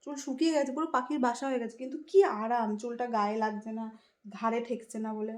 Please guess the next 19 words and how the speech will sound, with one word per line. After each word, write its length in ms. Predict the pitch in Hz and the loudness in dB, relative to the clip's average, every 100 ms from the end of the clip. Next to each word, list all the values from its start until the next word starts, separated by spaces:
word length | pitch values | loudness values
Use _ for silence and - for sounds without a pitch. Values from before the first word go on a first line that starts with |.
| - | -4
ওই 80 | 254 | -2
জন্য 120 | 277 | -2
খুলছি 420 | 285 269 240 262 | -2 -2 -2 0
না। 100 | 233 | 2
একবারে 500 | 220 233 247 285 311 - - - | 2 2 4 4 2 -4 -16 -6
আরেকবার 300 | 214 240 254 | -2 2 2
ফ্রেশ 320 | 247 233 - | 2 -2 0
হয়ে 120 | 269 | 0
নেবো 180 | 269 294 | 0 -2
খাওয়ার 300 | 294 240 247 | 0 2 4
আগে, 280 | 254 403 - - _ | 4 0 -4 -16 _
তখন 280 | 262 262 330 | -4 6 6
একবারে 320 | 277 262 277 | 8 6 4
চুলটা 260 | 269 262 294 | 2 2 2
খুলে 240 | 311 320 | 4 4
তারপর 260 | 339 254 277 | 6 4 2
সিরাম 360 | 277 233 233 233 | 0 0 2 2
টিরাম 280 | 240 240 | 0 0
দেবো। 380 | 214 214 208 214 | 0 0 -2 -4